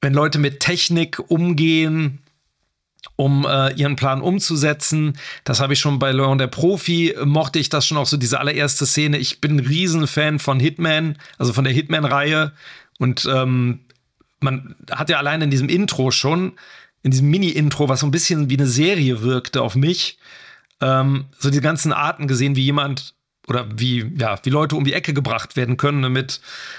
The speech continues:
Föhn in der Badewanne und Vergiften und Treppe runterstoßen und Erstechen und was auch immer da gezeigt wurde in so einem Mini-Zusammenschnitt.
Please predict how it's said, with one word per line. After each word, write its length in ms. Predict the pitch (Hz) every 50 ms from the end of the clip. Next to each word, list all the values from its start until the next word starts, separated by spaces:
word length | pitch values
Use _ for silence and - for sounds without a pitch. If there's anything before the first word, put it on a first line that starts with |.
| - -
Föhn 260 | - - 175 175 175 165
in 60 | 160
der 100 | 156 147
Badewanne 600 | 131 147 151 156 156 147 131 147 147 147 147 147
und 200 | - 175 170 -
Vergiften 840 | - 151 147 120 127 156 151 - - - _ - 151 147 147 143 147
und 280 | - - 170 160 135 -
Treppe 280 | - 165 160 - 151
runterstoßen 840 | 139 147 147 139 135 123 - - - 143 147 156 131 - - 139 135
und 300 | - 156 135 - - 117
Erstechen 840 | 107 - - 143 135 - - 165 160 - - - 156 151 147 147
und 160 | 120 135 123
was 160 | 135 147 -
auch 80 | 143 135
immer 160 | 147 147 143
da 80 | 131 127
gezeigt 460 | 127 127 - - 151 156 147 - -
wurde 180 | 123 127 123 131
in 80 | 131
so 100 | 127 131
einem 140 | 127 123 127
Mini-Zusammenschnitt. 960 | 143 160 156 135 - - 127 117 120 117 120 113 - - 165 190 - -